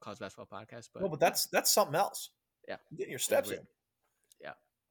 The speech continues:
Speaker 2: Penn State at Wisconsin. Tuesday is decently meaty, I would say. It's
Speaker 1: It
Speaker 2: not,
Speaker 1: is.
Speaker 2: like, elite, but it's got some, it's got, like, enough watchable games.
Speaker 1: Murray State, Belmont. I'd be excited if that was last year.
Speaker 2: Yeah. Yeah, me too.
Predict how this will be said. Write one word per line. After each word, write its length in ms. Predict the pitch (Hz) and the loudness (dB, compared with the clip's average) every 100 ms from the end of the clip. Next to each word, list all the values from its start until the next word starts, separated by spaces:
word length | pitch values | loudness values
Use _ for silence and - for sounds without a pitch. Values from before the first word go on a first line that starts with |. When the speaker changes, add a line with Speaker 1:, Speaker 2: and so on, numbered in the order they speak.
| _ _ _ - | _ _ _ 6
Speaker 2:
Penn 160 | 254 | 8
State 260 | 226 240 226 | 8 6 8
at 100 | 220 | 8
Wisconsin. 480 | 202 - 170 196 254 | 6 2 2 0 -2
Tuesday 360 | - 330 392 370 | 0 2 2 6
is 200 | 269 202 | 6 4
decently 500 | 180 202 - 190 180 | 0 0 0 0 -2
meaty, 380 | 160 135 104 - _ - | -2 -6 -8 -16 _ -2
I 40 | |
would 120 | 143 | 0
say. 120 | 135 | 0
It's 120 | 107 - | -2 2
Speaker 1:
It 40 | |
Speaker 2:
not, 80 | 208 | 2
Speaker 1:
is. 40 | 302 | 2
Speaker 2:
like, 80 | 165 | 0
elite, 400 | 135 135 226 - _ | -4 -6 -6 -10 _
but 80 | 170 | -4
it's 80 | - | -2
got 120 | 392 | -2
some, 140 | 277 180 147 | 0 0 2
it's 200 | 165 160 | 2 2
got, 180 | - 214 | 4 4
like, 140 | 208 | 2
enough 320 | 147 135 165 | 0 0 0
watchable 420 | 131 127 - 123 110 | 0 -2 -2 -6 -8
games. 320 | 104 - - _ _ _ | -8 -10 -18 _ _ _
Speaker 1:
Murray 260 | - 113 120 | -6 -4 -2
State, 240 | - 123 | 0 0
Belmont. 480 | 101 92 113 151 - - _ _ _ _ _ _ _ _ _ _ _ _ - | 0 -2 -4 -10 -14 -20 _ _ _ _ _ _ _ _ _ _ _ _ -8
I'd 100 | 110 | -4
be 80 | |
excited 300 | 104 - 117 | -4 -2 -4
if 80 | 113 | -4
that 100 | 95 | -6
was 100 | 90 | -8
last 240 | 92 107 - | -8 -8 -12
year. 140 | - _ _ _ _ _ - | -20 _ _ _ _ _ -18
Speaker 2:
Yeah. 260 | - 233 - - _ _ | -4 -2 -4 -8 _ _
Yeah, 140 | 127 | 0
me 140 | 135 135 | 0 0
too. 300 | - 107 | -4 -8